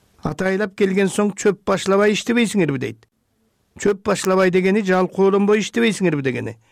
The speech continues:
Көптөн бери кирбей калган тааныш кишиси кирип калса, «Э, башына чөп сындырып койсоңорчу» дейт.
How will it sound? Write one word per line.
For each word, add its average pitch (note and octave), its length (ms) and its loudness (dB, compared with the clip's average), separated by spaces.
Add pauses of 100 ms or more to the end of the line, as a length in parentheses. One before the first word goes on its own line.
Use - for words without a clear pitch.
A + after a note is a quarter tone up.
(280)
Көптөн A3 480 2
бери A#3 160 2
кирбей A3+ 340 4
калган A3 300 2
тааныш G#3 480 0 (220)
кишиси - 380 -4
кирип G3 280 0
калса, A3 460 0 (440)
«Э, G#3 320 4
башына D#3+ 440 -2
чөп E3+ 300 -2
сындырып D#3 360 0
койсоңорчу» A#3+ 540 0
дейт. A#2 300 -8